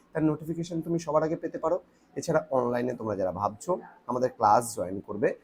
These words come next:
নোটস নেবে, তারা যোগাযোগ করো আমাদের অফিসিয়াল নাম্বার সেভেন জিরো সেভেন সিক্স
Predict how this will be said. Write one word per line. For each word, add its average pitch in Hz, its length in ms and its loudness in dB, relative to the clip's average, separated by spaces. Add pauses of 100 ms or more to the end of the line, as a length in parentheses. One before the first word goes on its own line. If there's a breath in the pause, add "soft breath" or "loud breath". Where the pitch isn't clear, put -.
(240 soft breath)
নোটস 156 360 4
নেবে, 101 280 0 (280 loud breath)
তারা 143 160 8
যোগাযোগ 113 360 2
করো 120 160 2
আমাদের 113 240 2
অফিসিয়াল 165 420 0
নাম্বার 165 280 2 (280 soft breath)
সেভেন 143 380 4
জিরো 120 320 0 (320)
সেভেন 135 340 2
সিক্স - 480 -4